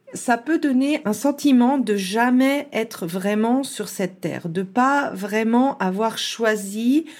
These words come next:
de vivre sur cette terre ou d'incarner ta vie et d'avoir un peu le sentiment d'être toujours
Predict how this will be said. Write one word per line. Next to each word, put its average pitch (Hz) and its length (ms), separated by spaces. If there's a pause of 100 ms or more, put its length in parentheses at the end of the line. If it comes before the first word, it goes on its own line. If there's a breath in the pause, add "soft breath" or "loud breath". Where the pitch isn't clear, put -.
(180 loud breath)
de 202 480
vivre 240 600
sur 233 240
cette 170 340
terre 247 480
ou 208 100
d'incarner 233 800
ta 180 200
vie 220 400 (420 loud breath)
et 214 140
d'avoir 226 360
un 220 100
peu 269 200
le 226 160
sentiment 240 840
d'être 190 480
toujours 247 840